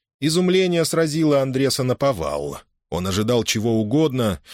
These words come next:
ограбления, удара ножом, своей гибели, но никак не вести о невиновности четы еретиков. В столь необычайной ситуации пришлось собраться с мыслями.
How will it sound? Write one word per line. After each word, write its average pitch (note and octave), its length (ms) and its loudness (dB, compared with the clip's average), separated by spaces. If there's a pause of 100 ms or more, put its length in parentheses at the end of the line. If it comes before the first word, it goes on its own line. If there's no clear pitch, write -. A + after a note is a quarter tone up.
(160)
ограбления, A#2+ 960 0
удара B2 340 0
ножом, F#2 720 0
своей D3+ 400 0
гибели, G#2+ 600 0 (320)
но F#3+ 60 0
никак G3+ 320 0
не D#3+ 100 0
вести C#3+ 320 0
о A#2+ 60 2
невиновности A2+ 680 -2
четы - 260 -4
еретиков. F2+ 920 -4 (360)
В - 60 -6
столь G2 220 -2
необычайной G#2+ 600 0
ситуации A#2 580 0
пришлось G#2+ 360 -2
собраться A#2 460 0
с - 80 -2
мыслями. D#2+ 560 -2